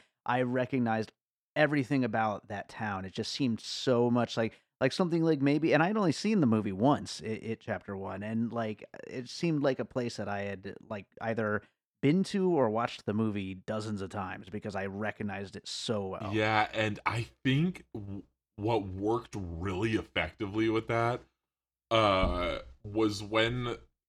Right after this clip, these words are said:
Speaker 2: the characters were in some of the locations that had, um, that they had been in the previous films or had been around in the previous
Speaker 1: Mm-hmm.
Speaker 2: films, it left this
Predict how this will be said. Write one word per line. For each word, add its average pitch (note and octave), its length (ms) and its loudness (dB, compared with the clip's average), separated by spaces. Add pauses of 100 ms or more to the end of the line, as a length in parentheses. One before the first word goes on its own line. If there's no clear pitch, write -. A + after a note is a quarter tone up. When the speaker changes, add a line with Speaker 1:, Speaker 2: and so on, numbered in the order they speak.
(460)
Speaker 2:
the A2+ 120 2
characters C3+ 800 0
were G2+ 200 -2 (140)
in G2+ 300 -2
some G2+ 380 -2
of F#2 80 -4
the F#2+ 60 0
locations F2+ 1000 -4
that E2+ 420 -2 (160)
had, D#2+ 500 2
um, D#2+ 680 -4 (480)
that F#2+ 100 -2
they G#2+ 100 -2
had G2 220 -2
been G2 240 2
in G#2 300 -4
the F#2+ 80 -2
previous F#2+ 500 -2
films F#2 420 -4
or F2+ 120 -2
had F2+ 140 -4
been F2+ 140 -2
around E2+ 440 -2
in G#2+ 80 -4
the G#2+ 60 -4
previous A2+ 420 -2
Speaker 1:
Mm-hmm. A2+ 80 -4
Speaker 2:
films, B2+ 380 -2 (640)
it B2+ 80 2
left A2 840 -2 (140)
this A2 380 0